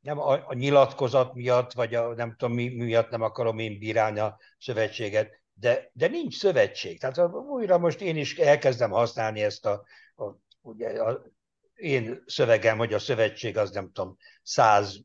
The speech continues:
négyzetméter, az, az, az nem csinál semmit. Na de három alkalmazottja van a szövetségnek. Mit vártok három alkalmazottól?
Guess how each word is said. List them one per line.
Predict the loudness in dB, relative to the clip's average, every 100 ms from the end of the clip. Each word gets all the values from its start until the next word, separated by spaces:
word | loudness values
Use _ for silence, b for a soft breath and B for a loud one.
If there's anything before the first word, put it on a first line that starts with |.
| -10
négyzetméter, | -4 -2 2 2 2 -2 0 2 4
az, | 4 2
az, | -4 -8 -8
az | -10
nem | -8 -10
csinál | -8 -6 -4
semmit. | -4 -6 -8 -10 -18 b b b
Na | 0
de | 4 4 2 _
három | -2 0 2 2
alkalmazottja | 2 2 2 -2 -6 -8 -10 -10 -8
van | -8
a | -8
szövetségnek. | -10 -8 -8 -10 -14 -14 -14
Mit | -14 -12 -6
vártok | -6 -6 -8
három | -6 -6 -8
alkalmazottól? | -10 -12 -12 -14 -14 -16 -18 -16 -16 -16